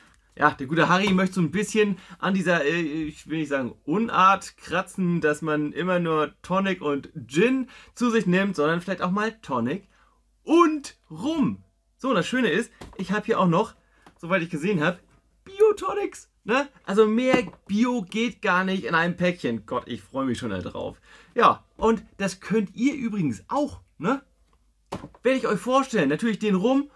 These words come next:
und die Tonics beziehungsweise den Longdrink, der da draußen steht. Und bevor wir zum Schluss kommen, nochmal kurz zu Alter, ne? Sagt man in Hamburg, „Moin, Alter“, ne?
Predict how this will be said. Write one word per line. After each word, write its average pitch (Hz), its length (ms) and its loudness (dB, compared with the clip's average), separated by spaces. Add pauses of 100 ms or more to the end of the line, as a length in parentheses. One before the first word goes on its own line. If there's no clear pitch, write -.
(320)
und 285 400 2 (160)
die 185 120 -2
Tonics 214 460 2
beziehungsweise 165 800 0 (240)
den 254 220 0
Longdrink, 269 560 4
der 143 200 2
da 123 80 -6
draußen 120 280 -2
steht. - 400 -10 (920)
Und 233 340 2
bevor 220 280 2
wir 220 80 -6
zum 180 160 -2
Schluss 285 320 -6
kommen, 156 320 -2 (380)
nochmal 226 260 -4
kurz 214 400 -2 (360)
zu - 300 -6
Alter, 311 460 4 (320)
ne? 233 280 -4 (640)
Sagt 254 280 -2
man 240 260 2 (200)
in 202 180 2
Hamburg, 226 420 4 (280)
„Moin, 240 640 0
Alter“, 220 480 4 (160)
ne? 220 240 -4